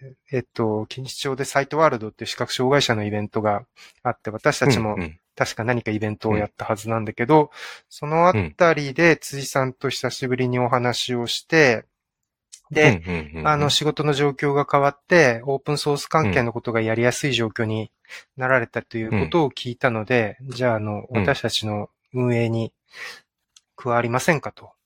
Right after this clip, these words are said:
Speaker 1: いうことでお誘いをして、
Speaker 2: うん。うん。
Speaker 1: で、その後は、まあ、あの、いずれはこういう体制変更もあり得るという前提で、私と辻さんが二人でイベントやるみたいなことを、
Speaker 2: うん。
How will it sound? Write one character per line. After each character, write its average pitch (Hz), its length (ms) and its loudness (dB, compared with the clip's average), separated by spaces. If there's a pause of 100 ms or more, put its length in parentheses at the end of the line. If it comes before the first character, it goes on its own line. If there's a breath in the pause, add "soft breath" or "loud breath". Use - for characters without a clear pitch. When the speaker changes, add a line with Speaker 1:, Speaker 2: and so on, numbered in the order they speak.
(300)
Speaker 1:
い 135 80 -10
う 135 80 -10
こ 160 100 -8
と 196 120 2
で 160 80 6
お 110 100 2
誘 110 440 0
い 104 60 0
を 101 260 -4 (540)
し - 160 -6
て、 131 380 4
Speaker 2:
う 101 40 -2
ん。 - 20 -2
う 85 60 -6
ん。 76 120 -16 (360)
Speaker 1:
で、 175 280 4
そ - 200 -8
の 170 160 0
後 180 240 -2
は、 160 320 6 (100)
ま 151 200 2
あ、 - 20 4
あ 131 60 2
の、 117 680 0 (560)
い 147 180 -10
ず 131 120 -6
れ 180 100 4
は 165 140 6
こ 127 200 -4
う 123 80 0
い 123 80 2
う 123 40 0
体 123 240 0
制 127 240 0
変 135 220 0
更 - 160 -8
も 110 400 -2
あ 120 80 6
り 131 80 2
得 147 100 6
る 139 140 2
と 127 160 0
い 123 100 4
う 120 80 0
前 139 260 0
提 156 200 0
で、 185 340 6 (480)
私 151 280 -2
と 196 100 0
辻 160 240 0
さ 151 180 0
ん 156 100 -4
が 170 100 4
二 - 200 -2
人 160 100 -2
で 147 120 4
イ 117 80 -2
ベ 123 100 0
ン 113 80 -2
ト 120 140 -2
や 110 100 4
る 113 140 0
み 104 100 -6
た 113 120 0
い - 20 -2
な 110 100 -2
こ 123 120 -6
と 165 180 8
を、 107 140 4
Speaker 2:
う - 0 -
ん。 - 40 -14